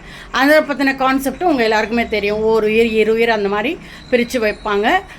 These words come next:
அதுதான் உங்களுக்கு தெரியும். அதனால அதை நான் வந்து உங்களுக்கு விளக்க போறதில்ல. நம்ம அவங்க வீட்டுக்குள்ள இருக்கிற அந்த படிகள் வந்து நம்ம இப்ப பார்த்தாச்சு. அந்த படிகளுக்கு முன்னாடி என்ட்ரன்ஸ்ல நம்மளை வந்து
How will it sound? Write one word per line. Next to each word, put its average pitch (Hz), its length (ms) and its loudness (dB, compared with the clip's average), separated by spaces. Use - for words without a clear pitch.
அதுதான் 240 400 4
உங்களுக்கு 208 300 -2
தெரியும். 208 420 0
அதனால 208 320 0
அதை 208 220 0
நான் 196 180 0
வந்து 233 180 -2
உங்களுக்கு 202 300 -4
விளக்க 196 280 -2
போறதில்ல. 202 420 -2
நம்ம 240 220 0
அவங்க 208 200 0
வீட்டுக்குள்ள 214 440 -4
இருக்கிற 220 220 -4
அந்த 254 240 -2
படிகள் 220 500 -2
வந்து 247 180 -2
நம்ம 254 120 -2
இப்ப 190 220 -6
பார்த்தாச்சு. 180 480 -6
அந்த 294 260 2
படிகளுக்கு 247 580 2
முன்னாடி 233 440 0
என்ட்ரன்ஸ்ல 220 560 -2
நம்மளை 254 340 2
வந்து 226 240 -2